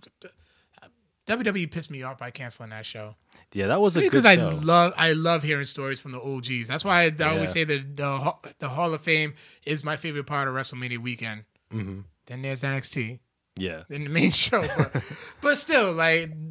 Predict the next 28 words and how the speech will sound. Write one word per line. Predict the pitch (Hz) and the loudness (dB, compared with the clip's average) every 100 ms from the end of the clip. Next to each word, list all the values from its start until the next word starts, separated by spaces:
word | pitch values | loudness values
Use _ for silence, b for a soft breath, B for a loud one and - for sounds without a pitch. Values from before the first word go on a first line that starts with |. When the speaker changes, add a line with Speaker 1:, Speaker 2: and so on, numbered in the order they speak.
| 160 | -4
Speaker 1:
the | 165 160 | 0 4
W | 190 | 6
W | 185 180 | 6 4
E | 156 | 0
was, | 147 160 156 | -2 -2 -2
the | 147 | 2
Hall | 170 | 4
of | 165 | 4
Fame | 165 147 | 2 0
has | 143 | -2
always | 139 139 | -2 -4
been, | 127 135 131 | -2 -2 -2
because | 139 - 175 151 | -6 -2 0 2
I | 143 131 | 2 0
just | 131 151 151 | -4 -6 -6
enjoy | - 135 120 123 131 131 127 | -6 -10 -8 -6 -2 -2 -2
listening | 123 127 - 120 120 | -4 -8 -8 -10 -8
to | - 110 | -8 -8
just | 120 - - _ _ - - _ | -8 -10 -12 _ _ -16 -16 _
O | 131 135 | -12 -10
G | 123 123 | -10 -8
stories | - 135 135 131 | -8 -4 -4 -6
from | 139 | -8
the | 139 | -8
O | 143 | -8
Gs. | 139 180 113 - - _ | -6 -8 -10 -18 -20 _
Speaker 2:
Yeah, | 87 90 92 90 - _ _ - | -10 -8 -6 -8 -12 _ _ -6
absolutely. | 120 - 85 101 87 82 | -6 -4 -4 -4 -6 -10